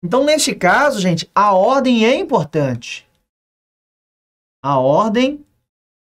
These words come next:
é importante. A gente sempre faz essas, essas perguntinhas, né? Como eu trabalhei análise combinatória com vocês, eu tenho certeza que vocês estão focando nisso aí. Gente, a ordem é importante,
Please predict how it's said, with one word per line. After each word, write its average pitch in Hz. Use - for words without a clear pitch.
é 240
importante. 151
A -
gente 269
sempre 381
faz 233
essas, -
essas 190
perguntinhas, 180
né? 202
Como 233
eu 311
trabalhei 220
análise 175
combinatória 160
com 175
vocês, 151
eu 147
tenho 170
certeza 170
que 175
vocês 175
estão 175
focando 185
nisso 196
aí. 147
Gente, 302
a 226
ordem 254
é 208
importante, 220